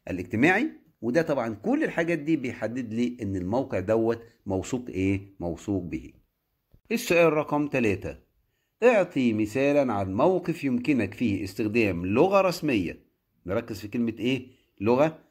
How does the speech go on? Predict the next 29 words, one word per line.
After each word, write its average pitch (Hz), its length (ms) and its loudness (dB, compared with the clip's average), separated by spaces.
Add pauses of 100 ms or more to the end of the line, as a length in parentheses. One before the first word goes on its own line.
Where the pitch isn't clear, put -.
(160)
رسمية 113 380 0
عند 147 220 0
التواصل 135 420 0
عبر 143 520 0 (260)
الإنترنت، 143 560 2
وموقف 185 440 2
آخر 160 340 -2
يمكنك 143 400 0
فيه 139 260 -4
استخدام 135 480 0
لغة 196 380 2 (300)
غير 127 480 6
رسمية. 120 380 -2
يبقى 82 240 -2
عايز 123 260 2
هنا 151 140 0
موقفين، 135 720 -2 (420)
موقف 135 400 4
أستخدم 123 520 0
فيه 113 300 0
لغة 135 220 2
رسمية 180 500 -2 (300)
عند 131 180 0
التواصل، 196 600 0 (420)
وموقف، 196 540 4
آه، - 80 -20
آه، 110 720 -2
آه، 107 120 -6
عدم 151 280 2